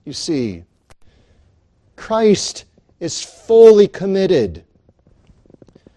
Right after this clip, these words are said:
Where do you doubt his commitment to you today?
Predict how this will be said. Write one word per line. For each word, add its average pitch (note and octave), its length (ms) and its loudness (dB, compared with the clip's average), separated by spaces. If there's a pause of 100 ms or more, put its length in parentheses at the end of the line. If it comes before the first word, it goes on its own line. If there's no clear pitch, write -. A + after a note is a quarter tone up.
(640)
Where E3+ 320 -8
do E3 100 -8
you D3+ 140 -8
doubt C3 320 -12
his A2+ 240 -16
commitment A#2 400 -14
to A2+ 100 -16
you G#2 100 -12
today? F2 520 -16